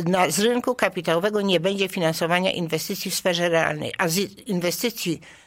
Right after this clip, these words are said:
na rynku kapitałowym samym przez się tylko mamy koszty, bo trzeba potem, mm, pozwolić na to, żeby inwestorzy zagraniczni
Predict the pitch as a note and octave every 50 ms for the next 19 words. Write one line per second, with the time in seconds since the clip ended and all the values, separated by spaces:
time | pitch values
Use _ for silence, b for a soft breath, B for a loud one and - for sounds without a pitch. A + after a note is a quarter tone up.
0 | B B E3+ F3 F#3+ G#3+ G#3+ G3 E3+ E3+ G3+ A3+ G#3 F#3 - F3+ E3 E3+ F3 D#3
1 | - - - E3+ E3+ E3+ E3 E3 E3 - G#3 F#3+ E3+ D#3+ D#3 - - - A3 A3
2 | G#3+ - - B3+ A#3+ A#3+ - B B B B B B - B3 B3 - - G3+ G3
3 | G3+ G3 F#3 F3 E3 E3 - - A#3 - - - - A#3+ G#3+ G#3+ F#3 - G#3+ G3
4 | F#3 F#3 F#3+ G3 - G3 F#3+ F#3+ F#3+ B B B B B B B - E3+ E3 D#3+
5 | F3 F3 - - G#3 G3 G3+ A3+ A#3 A3 F3+ E3 - - G3+ G3+ F#3+ G3 - A3+
6 | A3 G3 G3+ F3 F#3 F3+ G#3 G3 F3+ F#3 F3 - G#3+ G3+ F3 F#3+ F3 D#3+ G#3 G#3+
7 | G#3+ G#3+ G#3+ A3 A3 G#3 G3+ F#3+ - - A3+ A#3 B3+ C#4